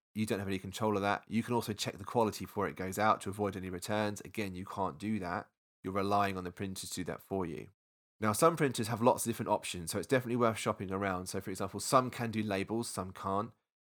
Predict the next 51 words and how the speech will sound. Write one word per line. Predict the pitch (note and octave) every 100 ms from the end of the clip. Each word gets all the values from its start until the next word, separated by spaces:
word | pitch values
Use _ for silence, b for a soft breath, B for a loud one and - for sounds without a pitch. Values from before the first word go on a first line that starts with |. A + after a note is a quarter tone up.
| _ -
Some | - C#3+
will | C#3 B2+
actually | - A#2
keep | G#2+ C#3 B2+ -
stickers | - - B2+ - A#2 A2+ A2+ A2 G#2+
or | - F2
badges | F2 G#2+ G#2+ G#2+ G2+ G2+ F#2+ - -
on | G#2+
site | G2+ C3 A#2
for | - F#2
you | F#2+ -
and | F#2+
put | - G#2+
them | G#2
in | G2+
your | G#2
orders. | A2+ G#2 F#2 F#2+ - _
Obviously, | A#2+ - G#2
again, | G#2 G2
you | F#2+
pay | F#2+ G#2
a | F#2
bit | F2
more | A2+ A#2
for | -
that, | G2 -
but | G#2 -
they | A#2+ A2+
will | B2
do | A#2+ A#2+
that | G2+
for | - B2
you, | G#2
so | G2 G2
you | F#2+
can | - C3+ A#2 A2+
kind | A#2+ A2
of |
simulate | - B2+ A2+ G2+
that | F2+
idea | F2+ G2 G#2+ G2
that | F2
you're | G2+ A2 G#2
a | F#2+
bit | G#2
more | F#2+ F#2+
in | G2
control | F2+ - G2 F#2
of | D#2+
your | F2 E2
delivery. | F2 F2 D2 A#1